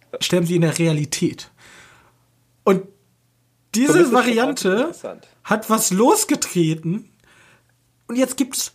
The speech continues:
Speaker 2: hunderte von Animes, die darüber handeln, dass irgendwelche Leute in M M Os gehen und Abenteuer erleben. Und dann
Speaker 1: Mhm.
Speaker 2: es ist,
Speaker 1: L-,
Speaker 2: also
Speaker 1: Log Horizon,
Speaker 2: Log Horizon.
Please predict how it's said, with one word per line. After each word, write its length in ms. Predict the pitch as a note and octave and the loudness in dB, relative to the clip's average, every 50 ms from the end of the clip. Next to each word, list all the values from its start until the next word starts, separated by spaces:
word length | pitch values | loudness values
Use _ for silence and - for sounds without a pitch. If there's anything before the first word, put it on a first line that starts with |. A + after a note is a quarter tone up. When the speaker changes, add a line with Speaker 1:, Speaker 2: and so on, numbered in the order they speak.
| _ _ - | _ _ -8
Speaker 2:
hunderte 760 | - - C#4+ E4+ F4 D#4+ D#4 E4 C#4+ C#4 - B3 F3+ C#3+ B2 - _ _ _ _ | 0 2 4 4 4 4 2 0 0 0 0 -4 -4 -4 -4 -10 _ _ _ _
von 240 | - - G3 G3 G3 | -8 -6 -4 -2 0
Animes, 680 | G3+ A#3+ C4 C4 G3+ D#3+ D#3 F3+ G3 - - - - _ _ _ _ _ - | 0 0 2 0 0 0 -2 -2 -4 -8 -12 -16 -20 _ _ _ _ _ -4
die 80 | F3 | -2
darüber 400 | F#3+ G#3 G3 G3 A3 G3+ G3 - | 0 0 0 2 2 2 2 4
handeln, 340 | A3 B3+ C#4 A#3 G#3+ G#3 A3 | 2 2 2 0 -2 -2 -2
dass 180 | G#3 G3+ G3 - | -2 -4 -6 -4
irgendwelche 440 | A3+ A3 A#3+ B3+ B3 A#3+ B3 A#3+ A#3+ | 0 2 2 2 2 2 0 0 -2
Leute 380 | G3+ G3+ G3+ G#3+ A3+ A3+ G#3 G#3 | -2 -2 0 0 -2 -2 -2 -2
in 340 | G#3 A3 G3+ G3 G#3 A3 - _ _ _ _ | -2 -4 -4 -6 -8 -12 -14 _ _ _ _
M 160 | - F#3+ G3+ | -2 0 0
M 160 | G#3+ G#3+ G#3 - | 0 0 0 2
Os 340 | F#3 A3+ A#3+ B3+ A#3+ - | 2 4 4 2 0 -2
gehen 220 | - F#3+ G3+ G#3 G3 | 0 0 0 0 0
und 80 | G#3 | 2
Abenteuer 540 | - F#3+ G#3+ A#3 G3 F3 G#3+ F#3 E3 D#3 D3 | 2 4 4 2 2 0 0 2 2 2 0
erleben. 420 | C3+ C3 B2+ B2+ B2 A#2+ B2 B2 - - - - - - - - - - - | 0 0 0 0 -2 -2 -4 -8 -12 -16 -20 -20 -20 -20 -20 -20 -20 -16 -6
Und 160 | - E3+ E3+ G3 | -2 0 2 2
dann 240 | G#3 G#3 A3+ - | 2 2 0 -4
Speaker 1:
Mhm. 380 | - C3 B2+ B2+ C3 C#3+ D#3+ F3+ - _ _ _ _ _ _ _ _ _ _ _ _ _ - _ _ _ _ _ _ _ _ _ _ _ _ _ - | -6 -8 -8 -8 -8 -10 -12 -16 -20 _ _ _ _ _ _ _ _ _ _ _ _ _ -20 _ _ _ _ _ _ _ _ _ _ _ _ _ -4
Speaker 2:
es 160 | E3+ E3+ - | -4 -4 -4
ist, 380 | - A#3+ - - - - - - | -4 -4 -4 -2 -2 -2 -2 -2
Speaker 1:
L-, 140 | A#2+ - - _ _ - - | -4 -6 -8 _ _ -8 -2
Speaker 2:
also 300 | - F#3+ G#3+ A3 A3+ A3+ | 0 2 4 4 4 2
Speaker 1:
Log 100 | - - | 2 0
Horizon, 640 | A#2 A#2+ B2 C3 C3 B2 B2 A#2 B2 B2 B2 B2 B2 _ _ _ _ _ _ _ _ _ _ | -2 -4 -4 -4 -6 -8 -12 -18 -20 -20 -20 -20 -20 _ _ _ _ _ _ _ _ _ _
Speaker 2:
Log 220 | - D3+ F3+ G3+ - | -4 -2 0 2 2
Horizon. 500 | - A3 G#3 G3+ G#3 G#3+ G#3+ G#3+ G#3+ | 2 2 4 4 4 4 4 2 0